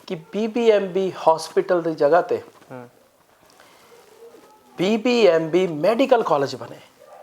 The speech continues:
Speaker 1: so that ਸਾਡੇ ਇਲਾਕੇ ਦੇ ਵਿੱਚ ਇੱਕ ਨਵੀਂ ਕ੍ਰਾਂਤੀ ਆਏ ਮੈਡੀਕਲ ਦੀ।
Speaker 2: ਹੂੰ।
Speaker 1: ਹੈ ਨਾ,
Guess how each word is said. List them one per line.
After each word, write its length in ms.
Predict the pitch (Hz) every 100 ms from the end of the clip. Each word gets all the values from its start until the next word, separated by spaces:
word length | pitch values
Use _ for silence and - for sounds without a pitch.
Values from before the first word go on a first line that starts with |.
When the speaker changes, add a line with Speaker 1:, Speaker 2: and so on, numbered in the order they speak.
| - - -
Speaker 1:
so 120 | 180
that 260 | 202 202 -
ਸਾਡੇ 380 | - 185 185
ਇਲਾਕੇ 480 | 185 180 180 - 190
ਦੇ 240 | 175 180 175
ਵਿੱਚ 360 | 175 175 - 170 175 175 175 - - - - - - - -
ਇੱਕ 200 | 196 -
ਨਵੀਂ 240 | 190 214 269
ਕ੍ਰਾਂਤੀ 500 | 240 180 175 226 208
ਆਏ 180 | 151
ਮੈਡੀਕਲ 460 | 147 147 147 143 131
ਦੀ। 140 | 117 117 _ -
Speaker 2:
ਹੂੰ। 120 | 135
Speaker 1:
ਹੈ 360 | 120 117 _
ਨਾ, 80 | -